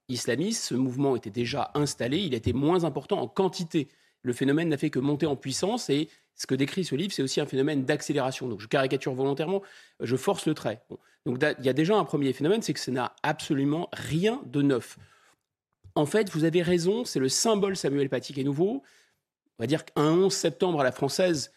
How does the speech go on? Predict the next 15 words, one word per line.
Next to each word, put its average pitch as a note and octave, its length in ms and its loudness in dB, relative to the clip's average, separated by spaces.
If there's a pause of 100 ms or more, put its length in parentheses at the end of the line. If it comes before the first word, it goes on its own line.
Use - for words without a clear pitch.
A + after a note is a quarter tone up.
(240)
les A#2+ 80 0
spécialistes C3+ 580 0
et - 60 -4
les A#2 80 0
gens, C#3 340 0 (380)
voilà, C3 260 0
savaient E3+ 540 2
que D#3+ 180 2
seule F3+ 540 2 (180)
l'efficacité D#3 720 0
de C#3 80 -4
nos C3+ 80 0
services E3 400 -2
nous C3 100 0
avait, C3 200 -2